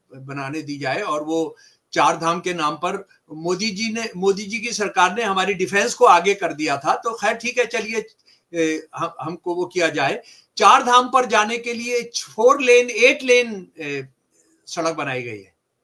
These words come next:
और उसने, उसने इस देश का जो पहाड़ है,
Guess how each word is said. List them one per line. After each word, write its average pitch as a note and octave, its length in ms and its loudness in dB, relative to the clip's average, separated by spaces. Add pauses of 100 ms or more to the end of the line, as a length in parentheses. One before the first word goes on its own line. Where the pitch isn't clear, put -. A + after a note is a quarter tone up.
(840)
और B3+ 500 2
उसने, C4+ 540 -6 (520)
उसने B3+ 680 -8 (400)
इस A#3 140 -6
देश A#3 420 -4
का C4+ 260 -2
जो A#3+ 200 0
पहाड़ B3+ 500 4
है, G#3 360 -4